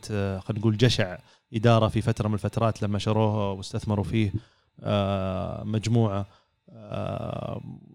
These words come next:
ضيعت الفريق. آه، مبروك بيتيس، يستاهلون، هارد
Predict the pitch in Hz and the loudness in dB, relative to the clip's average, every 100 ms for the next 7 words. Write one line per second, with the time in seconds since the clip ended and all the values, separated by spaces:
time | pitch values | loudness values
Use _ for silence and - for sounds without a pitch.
0 | - - - _ - 123 131 117 101 104 | -20 -20 -20 _ -20 2 6 6 4 0
1 | 101 110 117 165 151 - - - 123 127 | -2 0 0 0 -6 -8 -6 -2 -2 -4
2 | 123 127 - - - - 139 143 147 - | -6 -12 -20 -20 -20 -12 -2 6 6 4
3 | - 110 - 120 - 113 117 107 120 135 | 0 -2 2 2 2 -2 -2 0 0 -4
4 | 104 104 | -6 -8